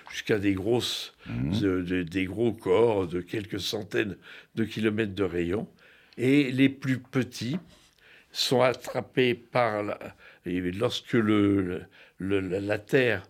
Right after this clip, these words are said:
Speaker 1: traverse ces nuages, eh bien, ces pa-, particules entrent dans l'atmosphère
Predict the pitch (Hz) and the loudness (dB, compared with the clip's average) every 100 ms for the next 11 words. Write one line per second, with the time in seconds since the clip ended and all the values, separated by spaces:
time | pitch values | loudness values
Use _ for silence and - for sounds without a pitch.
0 | - - - - 127 123 120 - - - | -20 -20 -10 -2 0 0 0 -2 -4 -4
1 | 95 - 120 110 117 101 113 147 143 - | -6 -4 -2 0 2 2 0 -2 -6 -14
2 | - - - 98 104 117 117 104 - - | -20 -12 -6 -4 0 2 2 0 -4 -8
3 | - - 113 110 101 101 - 123 - - | -10 -4 -4 -2 -6 -6 -6 -8 -6 -12
4 | - 127 110 - - - - 139 139 - | -4 0 0 -4 -14 -10 -2 0 0 -2
5 | - - - - - 117 113 107 107 98 | -10 -18 -20 -16 -4 -2 -2 0 -2 -2
6 | - 107 139 147 | -2 0 0 -4